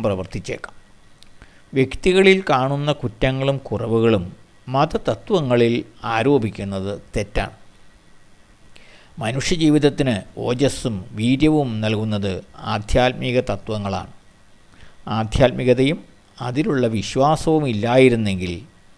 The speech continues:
ഈ ഭൂമിയിലെ മനുഷ്യജീവിതം ശൂന്യമായേനെ. മൃതശരീരത്തിൽ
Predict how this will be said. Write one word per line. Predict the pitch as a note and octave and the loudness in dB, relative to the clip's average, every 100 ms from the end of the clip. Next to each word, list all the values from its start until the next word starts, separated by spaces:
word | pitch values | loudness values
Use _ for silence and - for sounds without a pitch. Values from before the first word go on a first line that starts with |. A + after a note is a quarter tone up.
| _ _ - - - | _ _ -20 -20 -8
ഈ | C3 E3 | -4 -2
ഭൂമിയിലെ | A#2+ A#2+ C#3+ D#3+ C#3 A#2 G2+ - | 0 0 2 2 4 4 0 -6
മനുഷ്യജീവിതം | A2 A2 G#2+ E3+ D3 B2 A#2+ G#2+ F#2 D#2+ - - - - | -6 -6 -2 -2 0 2 2 0 -2 -6 -16 -20 -20 -20
ശൂന്യമായേനെ. | - B2+ A2+ C#3+ E3+ G#2 F#2 B1+ - - - _ _ - - _ - - - - - | -10 -4 0 0 0 -2 -6 -10 -16 -20 -20 _ _ -20 -20 _ -20 -20 -20 -20 -6
മൃതശരീരത്തിൽ | C3 A#2+ F3+ E3+ D3 C3+ B2 A#2+ | -2 0 2 2 2 2 0 0